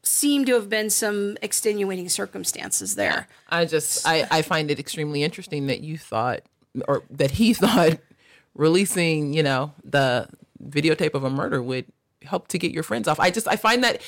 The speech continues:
Speaker 2: but then I also wonder, like, maybe that's a cultural thing. Maybe that's something that happens in this area. Like, I don't know, but I, I'm just, I'm, it was quite
Speaker 1: But
Speaker 2: confusing for me.
Speaker 1: But that kind of brings up, you know, the, the big question we're on here is, why are people so upset?
Speaker 2: Mm-hmm.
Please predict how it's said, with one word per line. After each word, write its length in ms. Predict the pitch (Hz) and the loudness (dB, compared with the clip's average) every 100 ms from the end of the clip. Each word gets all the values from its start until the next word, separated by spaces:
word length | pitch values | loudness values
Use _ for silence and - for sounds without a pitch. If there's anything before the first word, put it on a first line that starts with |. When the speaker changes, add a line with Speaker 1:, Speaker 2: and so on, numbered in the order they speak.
| - 185 | -10 -6
Speaker 2:
but 140 | 220 | 0
then 120 | 311 | 2
I 80 | 277 | 4
also 260 | 254 262 247 | 4 2 2
wonder, 260 | 226 240 | 2 4
like, 180 | 196 170 | 2 2
maybe 260 | 185 233 269 | 0 2 2
that's 220 | 262 262 | 2 0
a 60 | |
cultural 840 | - - - 269 - 214 175 151 147 | -6 -4 -2 -2 0 2 6 6 4
thing. 180 | 139 147 | 2 0
Maybe 160 | 196 | 2
that's 180 | 247 254 | 2 2
something 280 | 254 240 233 | 0 2 2
that 120 | 202 | 2
happens 440 | 226 214 214 214 - - - - | 2 2 0 0 -6 -14 -20 -2
in 140 | 196 208 | 4 4
this 180 | 220 - | 4 2
area. 400 | 185 233 226 175 | 4 4 4 4
Like, 180 | 147 - | 2 2
I 200 | 269 359 | 2 4
don't 260 | 381 370 349 | 6 4 4
know, 380 | 339 453 330 156 | 4 4 4 4
but 200 | 196 - | 2 4
I, 240 | 220 262 | 4 4
I'm 200 | - 226 | 4 4
just, 220 | 220 240 - | 4 2 2
I'm, 280 | 196 190 - | 0 -4 -4
it 80 | - | -2
was 180 | 185 196 | 0 0
quite 220 | - - | 2 2
Speaker 1:
But 80 | 349 | 4
Speaker 2:
confusing 580 | 254 208 208 359 - 147 | 2 2 2 2 0 -4
for 120 | 120 | -6
me. 260 | 117 - - _ _ _ _ _ _ _ | -8 -10 -18 _ _ _ _ _ _ _
Speaker 1:
But 200 | 320 320 | -2 0
that 280 | 330 349 - _ | 0 0 -4 _
kind 300 | - 339 311 | -4 0 2
of 160 | 294 240 | 0 0
brings 300 | 277 269 247 | 0 0 2
up, 240 | 277 269 - _ _ _ _ _ | 2 0 -4 _ _ _ _ _
you 100 | 262 | -2
know, 200 | 247 220 | 2 2
the, 160 | 214 233 | 0 -2
the 100 | 233 | -2
big 180 | 208 254 | -2 -2
question 360 | - 269 - 233 | -2 -2 0 0
we're 120 | 220 | 2
on 160 | 240 240 | 2 0
here 160 | 214 | -2
is, 120 | 196 | -2
why 120 | - 220 | 0 0
are 60 | |
people 280 | 226 240 254 | 0 -4 -2
so 160 | - 214 | -2 -2
upset? 500 | 214 - 214 262 - | 0 0 0 -2 -6
Speaker 2:
Mm-hmm. 340 | 170 165 | -10 -10